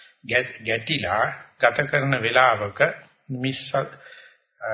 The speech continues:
නිමිත්තස්සාද ගතිතං වා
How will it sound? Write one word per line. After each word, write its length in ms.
නිමිත්තස්සාද 880
ගතිතං 520
වා 440